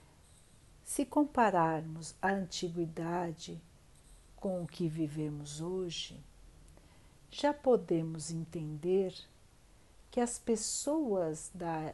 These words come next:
das épocas antigas viviam de maneira diferente do que a nossa. O que é considerado crime hoje para os homens era uma coisa normal no passado.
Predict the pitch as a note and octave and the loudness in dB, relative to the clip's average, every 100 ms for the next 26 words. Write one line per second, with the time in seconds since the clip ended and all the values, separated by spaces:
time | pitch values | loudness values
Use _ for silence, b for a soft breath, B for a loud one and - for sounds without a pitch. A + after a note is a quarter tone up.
0 | - E3+ E3 D#3 F3+ F#3 F#3+ - - - | -8 -4 -4 -2 0 0 0 -6 -12 -8
1 | D#3 D#3+ D#3 C#3+ - G#3+ G#3+ F3 D#3 - | -8 -6 -8 -8 -2 0 0 -2 -8 -8
2 | - - - - - b b b b b | -12 -16 -20 -20 -20 b b b b b
3 | - - - - - - - - - - | -20 -20 -20 -20 -20 -20 -20 -20 -20 -4
4 | - A#3 G3 G#3 A3 G#3+ G#3+ G#3+ G#3 G#3+ | 2 4 4 2 2 2 0 0 2 2
5 | A3 G#3 G3+ A#3 G3+ F#3+ G3+ G#3+ G#3 - | 0 -2 0 2 2 0 -4 -6 -6 -4
6 | A#3 A#3+ F3+ - - - - - - - | -2 -2 -4 -8 -14 -16 -20 -20 -20 -20
7 | - - - - - b b b b - | -20 -20 -20 -20 -20 b b b b -12
8 | G#3 - C#4 D4 B3 A3 - F#3+ F#3 F3 | -6 4 6 6 2 0 2 2 4 2
9 | F3 E3+ - F3+ A3+ A#3+ F#3+ E3 F3 F#3 | 0 -4 -4 0 2 2 2 0 2 2
10 | E3 E3 - E3 D#3+ D3 D3+ E3 F#3+ G3+ | 0 -4 -2 -2 -2 -4 -4 -2 -2 -2
11 | F3 E3 - - - b b b b b | -4 -8 -10 -10 -12 b b b b b
12 | - C4 C#4 C4+ C4 C4+ C4 C4 C4 C4+ | 0 4 4 4 4 4 4 4 2 2
13 | A#3+ A#3+ A#3+ A#3+ B3 B3+ - - G#3 G#3+ | 4 4 2 0 -2 -6 -6 -4 -4 -4
14 | G#3+ | -10